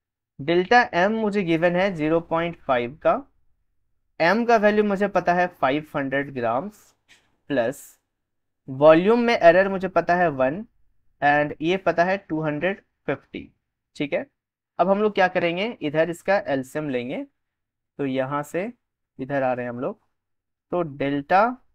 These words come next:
density by टू, error in density by टू, ये हो जाएगा मेरे पास कितना, फ़ाइव by अ, एलसीएम ले लेते हैं फ़ाइव हंड्रेड का, ये हो जाएगा ज़ीरो पॉइंट फ़ाइव प्लस टू,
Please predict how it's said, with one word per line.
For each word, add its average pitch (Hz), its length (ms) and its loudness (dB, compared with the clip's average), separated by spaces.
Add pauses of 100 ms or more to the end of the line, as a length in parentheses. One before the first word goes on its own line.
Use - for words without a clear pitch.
(720)
density 143 560 -4 (680)
by 131 380 -2
टू, 156 160 -4
error 151 360 0
in 160 100 -6
density 151 360 -6
by 143 240 -2
टू, 165 240 -6 (460)
ये 160 160 -2
हो 185 140 0
जाएगा 165 320 2
मेरे 151 220 -2
पास 151 280 -2
कितना, 160 360 -8 (960)
फ़ाइव 185 340 2
by 180 360 4 (380)
अ, 139 280 4
एलसीएम 156 340 -2
ले 170 60 0
लेते 147 220 -2
हैं 170 160 -6 (280)
फ़ाइव 139 260 -2
हंड्रेड 131 260 -6
का, 180 180 -6 (1500)
ये 139 100 -4
हो 147 120 -2
जाएगा 143 260 0
ज़ीरो 143 300 -2 (120)
पॉइंट 156 240 -2 (100)
फ़ाइव 151 300 -2 (400)
प्लस 131 360 -6
टू, 165 220 -8